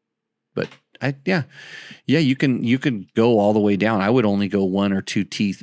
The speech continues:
maybe two teeth max down on the rear, not to a, a thirteen. The only time I ever went to, like, a, like, a, from a fourteen down to a thirteen on a K T M was when I was riding ridiculously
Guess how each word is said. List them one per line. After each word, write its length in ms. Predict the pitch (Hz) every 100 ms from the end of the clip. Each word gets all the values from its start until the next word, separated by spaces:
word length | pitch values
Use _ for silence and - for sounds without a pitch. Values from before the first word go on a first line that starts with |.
| -
maybe 280 | 117 156 123
two 240 | - 117
teeth 320 | 107 - 113
max 460 | - 101 98 135 -
down 500 | - 92 90 117 135 -
on 140 | 101
the 80 | 90
rear, 420 | 92 95 120 127 -
not 280 | 98 - -
to 180 | 101
a, 40 | 90 _ _ -
a 40 |
thirteen. 500 | 92 98 - - 117
The 60 | 120
only 140 | 175 214
time 160 | 196
I 40 | 175
ever 160 | 147
went 160 | 127 135
to, 260 | 135 107 - - - - - - - _ -
like, 160 | - 104
a, 140 | 98 _ -
like, 120 | 110
a, 200 | 101 95 -
from 180 | - 107
a 40 |
fourteen 580 | 95 - 131 - 139 127
down 200 | 113 107
to 40 | 104
a 40 |
thirteen 560 | 101 - 113 - 127 113
on 100 | 107
a 60 | 98
K 200 | - 98
T 160 | -
M 140 | 113 95
was 160 | 98
when 140 | 113 101
I 80 |
was 100 | 98
riding 480 | 98 98 98 95 95 -
ridiculously 960 | 117 110 - 139 139 135 113 - 107